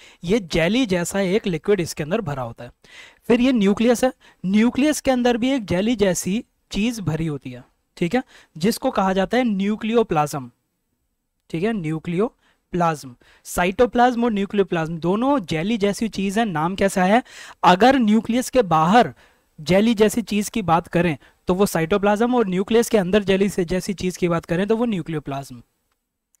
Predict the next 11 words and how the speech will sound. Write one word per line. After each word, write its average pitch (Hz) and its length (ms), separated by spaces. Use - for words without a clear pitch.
ठीक 175 140
है। 240 80
न्यूक्लियस 233 440
के 233 100
अंदर 208 280
आपके 196 260
यहाँ 180 320
पे 208 100
होता 190 200
है 190 60
न्यूक्लियोटाइड 196 720